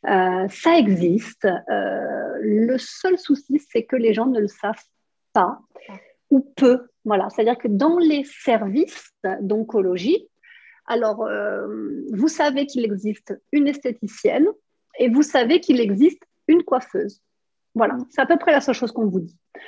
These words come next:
Speaker 1: Donc, c'est pour ça que moi, je me bats sur les réseaux sociaux pour faire passer le message, pour, euh, qu'on redonne toute leur place à ces fameux accompagnements additionnels. Donc, les magnétiseurs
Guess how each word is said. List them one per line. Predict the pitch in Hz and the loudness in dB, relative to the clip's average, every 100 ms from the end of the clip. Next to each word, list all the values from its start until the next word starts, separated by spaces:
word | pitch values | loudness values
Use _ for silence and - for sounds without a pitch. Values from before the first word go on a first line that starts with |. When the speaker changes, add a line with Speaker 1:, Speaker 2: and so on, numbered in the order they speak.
| - - | -20 -12
Speaker 1:
Donc, | - | -6
c'est | 202 | -4
pour | 233 254 | -4 0
ça | 403 | 2
que | 392 | 2
moi, | 254 254 277 | 2 2 2
je | 240 | 2
me | 226 214 202 185 | 2 6 6 4
bats | 170 185 196 320 - | 0 0 2 2 0
sur | - - 220 | -10 -6 -2
les | 214 202 190 | 0 2 2
réseaux | 190 196 220 | 0 -2 -2
sociaux | 233 226 220 - 202 247 349 - - _ _ - | -2 -2 -2 2 4 6 2 -4 -20 _ _ -8
pour | 240 - | -8 -4
faire | 208 196 - | -2 -2 -4
passer | - 311 - 254 | 0 0 2 0
le | 220 | 2
message, | 214 196 196 202 214 269 226 196 _ _ _ _ _ | 0 -2 -4 -4 -4 -4 -6 -8 _ _ _ _ _
pour, | - 233 220 | -8 -6 -2
euh, | 233 208 208 208 202 202 202 185 220 226 220 - | 2 2 2 0 -2 -2 -4 -4 -6 -8 -10 -4
qu'on | 214 196 | 0 2
redonne | 208 226 220 415 370 226 202 - _ | 4 6 6 6 6 4 0 -6 _
toute | - 453 453 | 0 2 2
leur | 294 240 233 - | 0 -2 -4 -4
place | 220 185 247 311 - - - | 0 2 0 -2 -8 -16 -6
à | 302 320 | -2 -2
ces | - 320 | -2 -4
fameux | 294 254 311 277 | -2 0 2 2
accompagnements | 226 240 226 214 208 196 233 - - | 0 -2 -2 -2 -2 0 -2 -4 -6
additionnels. | 226 208 240 - 208 202 - | -2 -2 -4 -4 -4 -6 -8
Donc, | 226 220 _ - - - | -10 -10 _ -20 -14 0
les | 220 233 254 | 4 6 6
magnétiseurs | 233 220 208 - 185 185 208 294 339 - - | 6 4 2 0 -4 2 4 6 4 2 -8